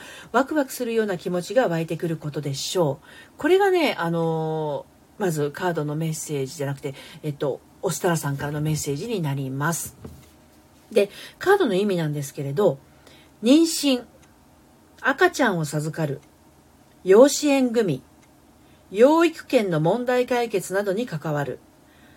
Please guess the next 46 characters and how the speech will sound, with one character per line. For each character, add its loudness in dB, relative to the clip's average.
春 0
に 2
な 4
っ -2
た 4
ら 4
願 2
い 0
が 2
実 -8
現 -4
す -10
る、 -10
古 0
い 4
も 2
の -2
が 0
復 -12
活 -8
す -10
る、 -8
新 4
し -6
い 6
ア 2
イ 2
デ 4
ア 0
ま -2
た 0
は 2
新 4
し -6
く -4
始 -4
め 2
る -4
こ -6
と -2
が 0
う -2
ま 0
く -8
い -8
く、 -14